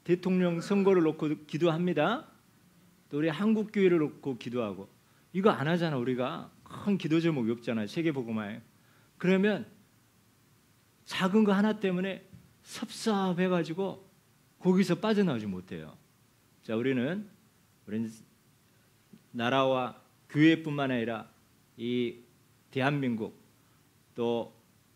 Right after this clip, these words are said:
이제 전 세계, 그러면서 특별히 한국 교회를 놓고 여러분 책으로 기도합니다. 우리가 판단하지 않고 이제 기도합니다. 자, 목사님, 그런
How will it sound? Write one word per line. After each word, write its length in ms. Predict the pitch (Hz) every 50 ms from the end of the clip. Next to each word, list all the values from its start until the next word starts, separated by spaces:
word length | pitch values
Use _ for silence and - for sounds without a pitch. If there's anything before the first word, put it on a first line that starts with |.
| _ _ _ _
이제 240 | 101 95 110 123 131
전 380 | 123 - 127 139 160 185 190 175
세계, 420 | - 170 147 131 117 95 80 - - _ _ _ _ _ _ _ _ _ _ _ _ - - -
그러면서 680 | - 127 135 131 131 123 113 - 127 135 160 202 226 - - - _ _ _ _ _ -
특별히 500 | - - - 147 135 131 120 - - - _ _ _ _ _ _
한국 400 | _ - 180 185 196 190 196 180 -
교회를 280 | - 156 156 143 139
놓고 360 | 123 113 107 - - 120 107 117
여러분 300 | 123 135 131 131 127 -
책으로 580 | - - - - 214 214 208 208 202 190 175 180
기도합니다. 760 | - - 165 170 180 165 175 185 175 135 120 131 180 247 - - - _ _ _ _ _ _ _ _ _ _ -
우리가 140 | 107 117 113
판단하지 500 | - 196 208 220 226 220 220 202 180 185
않고 320 | 170 165 165 - - 156 147
이제 160 | 135 156 139
기도합니다. 1000 | - - 185 175 190 190 170 185 196 202 185 170 123 127 151 196 254 311 - - - - _ - - _ _ _ - - - - _ _ _
자, 200 | - 98 98 95
목사님, 480 | 95 95 104 107 - 143 139 131 120 110
그런 560 | - 151 160 165 135 123 147 165 135 -